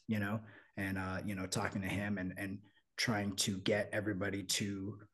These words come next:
agree on the matches, agree on this, like, what's, you know, what it, all the background stuff. But working with A E W has been, you know, a breeze when it comes to that. It's just, it's just a lot, a lot of work. Yeah.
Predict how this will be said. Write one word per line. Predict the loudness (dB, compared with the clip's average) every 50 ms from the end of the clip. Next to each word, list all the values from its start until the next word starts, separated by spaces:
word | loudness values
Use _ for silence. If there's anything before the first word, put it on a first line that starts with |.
| _ _ 0
agree | 0 2 4 4 6 6 6 6 6 6 6 6 4
on | 4 4 4
the | 6 8
matches, | 10 10 10 10 8 8 8 8 8 8 6 4
agree | 2 4 6 6 6
on | 8 8 8 10
this, | 12 12 12 10 8 6 4 2
like, | 0 4 4
what's, | 4 2 4 0 -2 0 6
you | 6 6 6
know, | 6 2
what | 2 4 4 4 4
it, | 4 2 0
all | -2 0 2 2 4
the | 4 2
background | 2 2 2 2 0 0 0 2 2 4 4 4 2
stuff. | 2 0 0 -2 -2 -4 -4 _
But | -4 -4 -4 -4 -8 -18 -20 -20 -20 -20 -20 _ _
working | 4 4 8 12 12 12 12
with | 12 12 8
A | 4
E | 4 4
W | 4 4 4 4 4 2 2
has | 0 -2
been, | -2 -2 -2 0 0 -2
you | -2 -2
know, | -2 -2 -4 -4
a |
breeze | -2 -2 -2 -2 0 0 -2 -2 -2
when | -2 -2
it | -2 -2
comes | -2 -2 -2 -2 -2
to | -2
that. | -2 -2 -2
It's | -2 -4 -2
just, | -2 0 0 -2 -2 -6 -8 -14 -20 -20 _ _ _ _ _ _ _ _ -20 _ _ _ _ _ _ _ _ 2
it's | 4 4
just | 6 6 6
a | 6
lot, | 6 2 2 0 -4 -4
a | -2
lot | 0 0 2 0
of | 0
work. | -2 -2 -4 -4 -4 -4
Yeah. | -4 -4